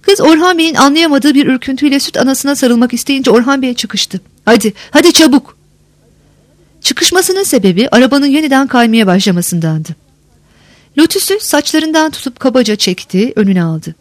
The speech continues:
Sağ koluyla sımsıkı sarıp kara dumanı hemen tepikledi.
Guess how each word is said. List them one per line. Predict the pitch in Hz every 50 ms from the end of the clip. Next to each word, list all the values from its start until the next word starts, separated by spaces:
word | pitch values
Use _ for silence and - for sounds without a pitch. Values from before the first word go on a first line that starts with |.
| _ _ _ _ _ - _ -
Sağ | - - 262 269 302
koluyla | 285 - 240 208 220 208 208 208
sımsıkı | - - 294 277 - 202 - 196
sarıp | - - 175 170 220 247 -
kara | - 233 240 -
dumanı | 214 220 214 220 214 277
hemen | 349 320 277 262 240
tepikledi. | 233 - 208 - 190 - - 170 160 - 165